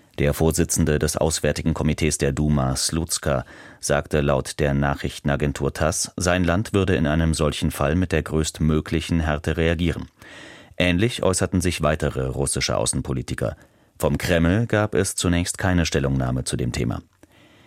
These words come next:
Mehrere Medien hatten berichtet, dass Präsident Biden der Ukraine den Einsatz amerikanischer Langstreckenraketen für Angriffe in Russland erlaubt habe.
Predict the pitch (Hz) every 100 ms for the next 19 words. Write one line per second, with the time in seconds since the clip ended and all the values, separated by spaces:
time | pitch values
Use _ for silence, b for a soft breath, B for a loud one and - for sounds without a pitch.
0 | B B B B B B 95 107 101 90
1 | 92 87 69 62 65 76 69 69 - 123
2 | 127 - 92 - - 85 87 78 76 -
3 | 73 73 80 95 101 85 - 82 65 95
4 | 80 76 - 76 78 78 90 - 82 76
5 | 76 - 73 76 73 69 71 - - 69
6 | 76 71 71 76 - 80 80 87 78 73
7 | 69 71 - 78 71 69 - 69 - 76
8 | 85 85 - 76 71